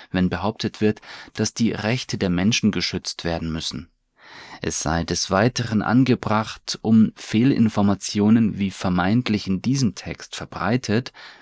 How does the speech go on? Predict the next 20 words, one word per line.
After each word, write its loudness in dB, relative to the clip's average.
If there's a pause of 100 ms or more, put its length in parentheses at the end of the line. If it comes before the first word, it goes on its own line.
(120)
sowie 4
Hassreden 0
gegen -2
Entwickler -2
von 0
Neurowaffen -2
zu -4
verhindern 2 (260)
und -2
natürlich 0
um -2 (140)
Verschwörungstheorien -2
über 0 (280)
elitäre 2
eugenische -2
Kontrolle -4
von -8
oben -4
zu -6
bekämpfen. -8